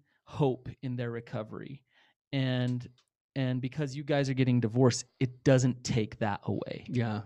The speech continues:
Speaker 2: I got an email from a dude who was just in dire, dire straits. Like, he, it was clear he was in this spiraling depression of, like, "I have to have help. Can you please call me? My wife is leaving me." And of course, I'm, like, reading this going, like,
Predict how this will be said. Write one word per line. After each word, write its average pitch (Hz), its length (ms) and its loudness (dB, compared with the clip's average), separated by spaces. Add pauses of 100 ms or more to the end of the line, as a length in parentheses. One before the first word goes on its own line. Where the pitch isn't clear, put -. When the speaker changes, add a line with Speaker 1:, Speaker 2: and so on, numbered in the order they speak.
(140)
Speaker 2:
I 123 80 2
got 127 140 2
an 110 80 2
email 110 220 2
from 107 180 -2
a 104 40 0
dude 101 200 0
who 101 100 -4
was 101 120 -4
just - 340 -8
in 104 220 -2
dire, 107 360 -8
dire 98 380 -8
straits. - 640 -12 (460)
Like, 90 280 -8 (480)
he, 123 300 0 (100)
it 117 120 -2
was 104 120 -8
clear 110 460 -6
he 120 180 -4
was 104 220 0
in 104 140 0
this 101 140 -4
spiraling 104 720 0
depression 95 540 -4
of, 95 100 -8
like, 95 240 -8
"I - 40 -14
have - 220 -16
to 101 80 -14
have 101 100 -16
help. 110 320 -8 (320)
Can 113 100 -4
you 107 60 -2
please 104 240 -10
call 107 240 -8
me? 110 140 -6
My 95 160 -12
wife 104 280 -14
is 92 120 -20
leaving 107 340 -10
me." 104 180 -8
And 82 120 -8
of - 160 -18
course, - 240 -6
I'm, 101 100 -8
like, 87 200 -12 (140)
reading 101 240 -12
this 80 140 -14
going, 65 200 -12
like, - 260 -16